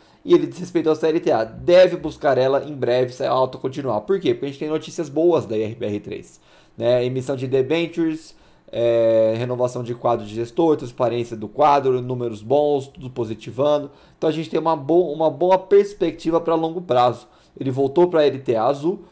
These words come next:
e ele tá n-, nesse meio aqui de zona de acumulação, que é do sete vinte e sete, sete meia sete com meio, sete quatro oito aqui, tá bom? Então tem que ter paciência, tá? E agora pros próximos dias, o que esperar? Então a gente pode até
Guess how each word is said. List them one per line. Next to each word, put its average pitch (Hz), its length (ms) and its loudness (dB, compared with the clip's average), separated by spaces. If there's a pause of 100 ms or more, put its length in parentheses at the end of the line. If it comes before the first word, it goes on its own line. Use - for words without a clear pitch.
(160)
e 151 60 -6
ele 143 100 -4
tá 156 340 0
n-, 147 200 -10
nesse 143 280 -8
meio 147 380 0
aqui 135 220 -2
de 123 100 -8
zona 123 220 -6
de 117 80 -6
acumulação, 123 540 -4
que 147 100 -6
é - 20 0
do 139 100 -6
sete 135 280 -4
vinte 127 180 -10
e - 60 -18
sete, 165 260 -2
sete 147 300 -6
meia 147 180 -2
sete 151 320 -6
com 185 120 -6
meio, 160 200 -4
sete 160 260 -6
quatro 156 320 -2
oito 139 260 2
aqui, 143 260 -10 (340)
tá 113 100 -6
bom? 123 120 0
Então 139 200 -2
tem 175 160 0
que 170 100 -8
ter - 180 -2
paciência, 180 640 -4 (340)
tá? 139 120 0
E 180 60 8
agora 175 240 6
pros 170 160 -8
próximos 160 460 -2
dias, 135 200 -2
o 120 60 -8
que 143 100 -4
esperar? 156 560 -2 (160)
Então 165 120 -6
a 165 40 2
gente 180 180 0
pode 180 280 2
até 190 560 0